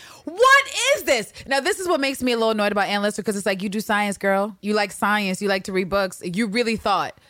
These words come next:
that you could fuck around with Tib and then hope on a wish and a prayer that she doesn't get the complaint. That's not how that works. And she finishes, "At the moment of my offering to sleep with her, I forgot this, and afterwards there was no retracting." I'm sorry, you can always retract a sex offer.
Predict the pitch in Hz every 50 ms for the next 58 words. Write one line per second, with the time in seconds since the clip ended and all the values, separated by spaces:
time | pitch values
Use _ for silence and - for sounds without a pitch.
0 | - - - - 196 196 208 220 170 202 208 - 202 190 180 185 185 180 175 170
1 | 165 - 208 196 175 165 165 - 175 170 175 170 160 139 147 196 196 196 190 -
2 | - - 185 190 175 165 151 139 202 196 190 - - - 202 185 170 - - 208
3 | 185 170 151 139 143 175 - - - - - 196 202 - 233 214 208 196 220 220
4 | 214 240 247 233 349 320 277 302 302 - - - _ - - 320 415 - 381 359
5 | 370 359 330 330 330 320 339 349 480 571 - - 226 240 - - 254 247 240 233
6 | 233 - - - 269 262 262 254 - 240 214 208 208 202 - _ - - 214 208
7 | 220 220 220 240 247 262 240 214 220 202 214 208 185 - - 185 196 202 - -
8 | 185 175 175 - 151 - - 208 208 185 160 156 135 139 123 120 - - 139 135
9 | - - 131 113 - - 190 190 - - 127 117 120 117 - 139 139 139 135 -
10 | 147 127 135 139 139 131 - - 123 117 107 107 104 - 170 208 220 220 208 214
11 | - - 104 92 98 - - 98 98 - _ - - 190 208 196 - - 139 127
12 | 127 151 156 - 139 127 120 113 - 107 - 123 98 80 - - - - - 120
13 | - 127 113 - - 110 107 107 117 110 104 -